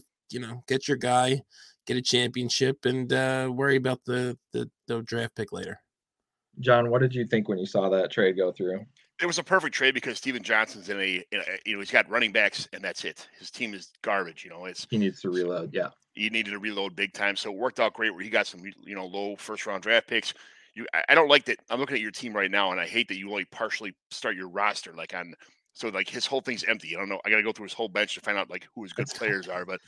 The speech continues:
Speaker 2: that's how I know what lineup I need to set.
Speaker 3: he's got Josh
Speaker 2: When you're in
Speaker 3: Allen and
Speaker 2: fifty leagues, you gotta do shit like that, all right?
Speaker 3: Yeah, I get it. I get it. I get it. But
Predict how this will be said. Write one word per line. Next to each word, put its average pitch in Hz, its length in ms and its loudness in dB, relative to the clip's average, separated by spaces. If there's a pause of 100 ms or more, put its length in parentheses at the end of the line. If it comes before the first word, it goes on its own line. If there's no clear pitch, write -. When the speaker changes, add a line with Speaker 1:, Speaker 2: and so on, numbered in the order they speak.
(160)
Speaker 2:
that's 131 160 -6
how 147 80 2
I 139 160 0
know 135 140 -2
what 135 220 -8
lineup 127 300 -2 (140)
I 101 60 -10
need 98 140 -8
to 95 100 -20
set. - 160 -16 (420)
Speaker 3:
he's - 120 -12
got 113 180 2
Josh 117 260 4
Speaker 2:
When 120 100 4
you're 117 100 8
in 117 60 8
Speaker 3:
Allen 107 120 0
and 165 100 2
Speaker 2:
fifty 147 240 2
leagues, 139 260 2
you 117 80 -10
gotta 117 200 0
do 120 180 -14
shit - 160 -20 (100)
like - 180 -12
that, - 200 -16 (180)
all - 80 -18
right? - 100 -6
Speaker 3:
Yeah, 202 200 10
I 190 60 10
get 110 160 6
it. 107 140 0
I 101 100 2
get 104 160 0
it. 92 80 -2
I 85 100 -2
get 80 160 -12
it. 85 100 -14
But 98 120 -10